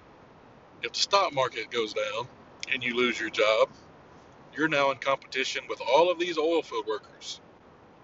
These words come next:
who will work any job possible. And there are some places that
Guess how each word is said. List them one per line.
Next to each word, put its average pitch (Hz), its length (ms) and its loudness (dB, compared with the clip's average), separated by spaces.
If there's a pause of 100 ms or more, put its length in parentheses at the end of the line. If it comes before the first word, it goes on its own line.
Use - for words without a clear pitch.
(1000)
who 139 120 -4
will 131 140 -4
work 151 240 4 (160)
any 185 360 -2
job 170 440 4
possible. 147 360 -8 (2750)
And 113 100 -8
there 139 140 2
are 143 60 2
some 143 180 0
places 151 500 -4
that 120 120 -10